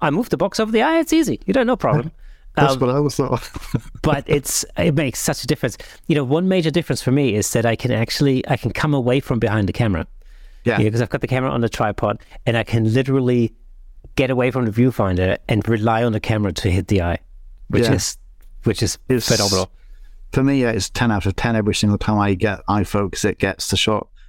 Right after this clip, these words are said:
Speaker 2: every single time. It's absolutely incredible. And when I first saw that happen, and it was like, uh, I heard, like, a choir of angels in front of my camera, like, "Oh."
Speaker 1: <laughs> Yeah. You know, I felt like a t-, total idiot because people have been telling me to switch to mirrorless, like, for years and years. And I'm like, "Oh,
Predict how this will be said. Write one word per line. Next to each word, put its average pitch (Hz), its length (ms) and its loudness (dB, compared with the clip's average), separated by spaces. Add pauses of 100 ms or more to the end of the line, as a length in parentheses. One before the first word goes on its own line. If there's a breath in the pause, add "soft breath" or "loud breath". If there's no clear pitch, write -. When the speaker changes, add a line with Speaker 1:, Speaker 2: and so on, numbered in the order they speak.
(100)
Speaker 2:
every 95 340 2
single 98 380 -2
time. 101 380 0 (260)
It's 104 180 0
absolutely 101 360 0
incredible. 104 520 0 (320 loud breath)
And 113 100 0
when 117 100 0
I 110 80 0
first 107 400 -2
saw 113 180 2
that 101 160 -4
happen, 123 380 -2
and 104 160 2
it 95 40 0
was 101 120 0
like, 101 240 -2
uh, 104 200 0 (680 soft breath)
I - 60 -6
heard, 110 140 0
like, 101 200 0
a 107 40 2
choir 113 460 0
of 104 160 -2
angels 113 640 2
in 110 100 4
front 117 240 -2
of 113 60 4
my 107 120 2
camera, 120 520 0
like, 110 240 0
"Oh." 320 920 6
Speaker 1:
<laughs> 220 180 0
Yeah. 190 200 2 (580 loud breath)
You 170 80 4
know, 185 80 2
I 202 80 2
felt 196 180 -2
like 156 140 0
a 151 40 -2
t-, 170 100 -4
total 151 340 0
idiot 139 280 2
because 147 180 2
people 220 260 0
have 180 60 -2
been 180 100 0 (180)
telling 165 240 2
me 107 180 2
to - 200 0
switch 131 300 -2
to 143 100 0
mirrorless, 127 380 0
like, 131 120 -2
for 190 140 -2
years 185 420 2
and 202 120 2
years. 165 180 2
And 196 80 2
I'm 190 60 0
like, 190 180 -4
"Oh, 320 220 4